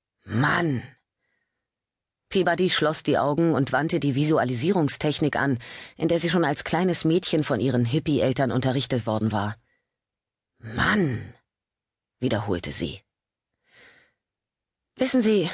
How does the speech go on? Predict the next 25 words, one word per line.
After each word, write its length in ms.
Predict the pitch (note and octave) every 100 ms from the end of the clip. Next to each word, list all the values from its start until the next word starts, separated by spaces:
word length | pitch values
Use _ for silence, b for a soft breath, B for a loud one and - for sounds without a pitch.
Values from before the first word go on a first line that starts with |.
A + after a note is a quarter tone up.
| -
es 140 | F#3+
gibt 180 | A3+ G#3
sicher 240 | A3 A3
jede 260 | G3+ G3+ A#3+
Menge 220 | A3+ A3
Frauen, 360 | - F3+ G3 G#3
die 100 | F3+
es 120 | E3
alles 260 | E3+ F3+ -
andere 280 | - G3+
als 240 | D#3 D#3+ -
lustig 460 | G3+ - F#3+ -
fänden, 420 | - D#3+ D3+ D3+ B2+ B B -
wenn 100 | D#3
ihr 200 | D3+ C#3
Ehemann 360 | G3+ F#3+ E3
die 120 | D3+ C3+
Hauptrolle 500 | F3 - D#3 D#3 C#3
in 140 | C#3
den 120 | C3
schmutzigen 540 | A#2+ D#3+ F3 - D3+ C3+
Fantasien 500 | D3+ C#3+ B2+ E3+ E3
ihrer 220 | C3+ D3
Assistentin 580 | A#2 A#2+ - G3 A2+ G2
spielt. 460 | - A2+ - -